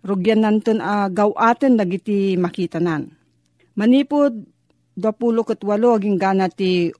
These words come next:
upat a pulo a lawas, masursuro nanton ti agtugaw.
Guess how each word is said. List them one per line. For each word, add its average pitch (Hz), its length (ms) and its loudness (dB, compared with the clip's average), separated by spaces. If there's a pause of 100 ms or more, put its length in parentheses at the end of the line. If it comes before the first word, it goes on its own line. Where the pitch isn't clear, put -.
(420)
upat 190 400 -4
a 190 80 -8
pulo 240 320 0
a 214 80 0
lawas, 190 720 0 (720)
masursuro 240 640 0
nanton 226 480 2
ti 220 480 -4 (160)
agtugaw. 165 800 -4